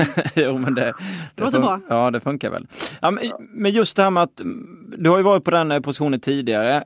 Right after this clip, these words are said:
Speaker 1: och du, sen har varit ass-tränare, ass-tränare, huvudtränare och sådär. Eh, det, det är väl en, blir väl en annan relation till spelarna, blir, blir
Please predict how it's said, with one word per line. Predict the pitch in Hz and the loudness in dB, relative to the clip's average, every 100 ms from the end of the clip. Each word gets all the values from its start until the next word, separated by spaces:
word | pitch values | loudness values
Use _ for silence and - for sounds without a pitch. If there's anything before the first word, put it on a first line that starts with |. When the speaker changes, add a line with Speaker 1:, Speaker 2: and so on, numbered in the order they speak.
| - | -4
Speaker 1:
och | 135 127 123 | -2 0 0
du, | 117 | -2
sen | 127 | -4
har | 131 | -2
varit | 131 | 0
ass-tränare, | 139 135 - 120 107 107 | 0 -2 -2 -2 0 0
ass-tränare, | 120 - 120 117 117 | 0 -2 -4 -2 -2
huvudtränare | 120 113 113 110 113 | -2 -4 -4 -2 -2
och | 117 | -4
sådär. | 143 127 - - | 0 0 0 -6
Eh, | 117 | -6
det, | 123 165 | -2 -4
det | - 147 | -2 -2
är | |
väl | 151 | -2
en, | 160 - | -4 -2
blir | 156 165 | 0 0
väl | 160 | 2
en | 165 | 0
annan | 175 147 | 0 2
relation | 127 135 139 180 135 120 123 | 2 0 0 0 0 -2 -6
till | - | -14
spelarna, | 127 151 147 107 101 120 | -6 0 0 0 -2 -2
blir, | 127 127 127 - | 0 -2 -4 -10
blir | - - 131 131 127 127 87 | -14 -6 -2 -2 -2 -6 -10